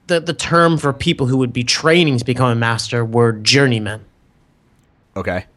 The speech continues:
Speaker 1: Yeah, you've heard of that before.
Speaker 2: Um, yeah, I think I have.
Speaker 1: It's, it's you. It's almost, like, synonymous with, like, newbie or,
Speaker 2: Right,
Speaker 1: you
Speaker 2: or
Speaker 1: know.
Speaker 2: apprentice, but not
Speaker 1: Yeah.
Speaker 2: an apprentice, not someone learning under someone, just a new person in that field.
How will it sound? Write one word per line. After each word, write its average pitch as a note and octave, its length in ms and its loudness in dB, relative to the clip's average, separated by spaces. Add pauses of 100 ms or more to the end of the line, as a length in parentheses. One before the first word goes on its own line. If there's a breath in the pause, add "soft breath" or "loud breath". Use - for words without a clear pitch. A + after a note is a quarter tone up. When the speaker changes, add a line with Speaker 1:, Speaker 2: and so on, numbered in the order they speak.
(320)
Speaker 1:
Yeah, E3+ 240 2
you've E3+ 180 4
heard B2 160 0
of A2 60 -6
that A#2 140 -12
before. - 360 -20 (320)
Speaker 2:
Um, C#3+ 800 -2 (480)
yeah, G2+ 220 -2
I F#2+ 60 -4
think F#2+ 180 -6
I D#2+ 60 -6
have. - 100 2
Speaker 1:
It's, A#3+ 140 0
it's B3+ 180 0
you. A3+ 180 6
It's G3 280 0
almost, G#3 460 2
like, D#3+ 280 2
synonymous D3 560 2
with, C3 100 -6
like, C3+ 180 2
newbie B2 600 2 (160)
or, B2+ 180 0
Speaker 2:
Right, B2 100 4
Speaker 1:
you A#2 60 4
Speaker 2:
or - 40 2
Speaker 1:
know. A#2 120 0
Speaker 2:
apprentice, A#2+ 540 -2 (180)
but A#2+ 100 -2
not D3+ 120 4
Speaker 1:
Yeah. C#3+ 80 4
Speaker 2:
an A#2+ 60 0
apprentice, F2 480 -4
not A#2+ 240 -2
someone A2+ 240 0
learning G#2+ 240 0
under F#2+ 160 -4
someone, F2 420 -4
just F2+ 180 -8
a G#2+ 40 -2
new G#2 340 0
person G2 300 -4
in F#2 100 -2
that F2 160 -6
field. D2 340 -12